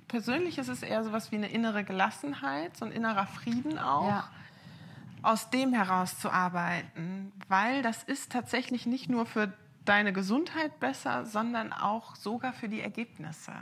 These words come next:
Speaker 2: Mhm.
Speaker 1: So, das heißt, die, ne, jetzt gilt's für dich, die Synthese zu leben und darum nochmal die Frage einfach als Überprüfung, ob da noch irgendwas hängt.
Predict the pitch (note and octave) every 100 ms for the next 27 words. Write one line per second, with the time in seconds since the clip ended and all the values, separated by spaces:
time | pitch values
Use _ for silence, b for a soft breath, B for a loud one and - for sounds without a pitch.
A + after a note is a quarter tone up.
0 | - D#3+ D3 D3 D#3 - _ _ _ _
1 | _ - _ B B B B - - G3+
2 | G#3 G3+ G#3+ G#3 G#3+ - G3+ G3 - E3
3 | E3+ A3+ D4 G#3+ G#3 C4 - - A#3 A#3+
4 | - A3 A3+ B3 - - - - - -
5 | - - - - - - G#3+ G3+ B3+ D#4
6 | D4 C#4 C#4+ C#4+ A#3+ A#3+ B3 B3+ B3+ B3+
7 | - - A3+ G#3 G#3+ A3 G#3+ A#3+ C4 B3
8 | A#3+ - A3 A3+ G#3 G#3 G#3 - - D#3+
9 | G3 - - C4+ - B3+ A3 - G3+ G#3
10 | - G3+ G#3+ G3 F#3+ G#3+ G#3 C#4+ E4